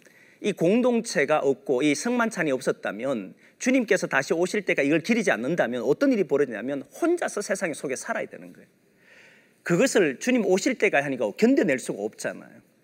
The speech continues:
그때 이 주님이 오실 때까지 이 성만찬을 기억한다는 것은 함께 떡을 떼고 함께 잔을 나누면서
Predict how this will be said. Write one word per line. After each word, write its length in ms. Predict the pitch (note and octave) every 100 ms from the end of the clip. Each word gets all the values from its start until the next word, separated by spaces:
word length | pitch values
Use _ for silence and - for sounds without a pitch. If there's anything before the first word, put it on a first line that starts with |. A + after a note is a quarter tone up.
| _
그때 520 | - F#3 F#3 E3 F#3+ - - _ _
이 120 | F3
주님이 460 | E3 - - A3 G3+
오실 340 | C#3+ C#3 D3+
때까지 540 | - C3 - B2+ B2+ G#3
이 140 | E3+
성만찬을 600 | D3 E3 D#3 C#3+ C#3+ B2
기억한다는 540 | - C#3+ C3 A2+ G#2 G2
것은 380 | G2 D3+ F#3+ A3+ _
함께 580 | - B3 B3 G#3 F3
떡을 320 | - E3 E3+ -
떼고 240 | B2 B2+
함께 520 | - F#3 F3+ E3+ D3+
잔을 280 | D3+ B2+ D3+
나누면서 840 | D3+ G#2 D#3+ A#2+ G2 - A#2+ E3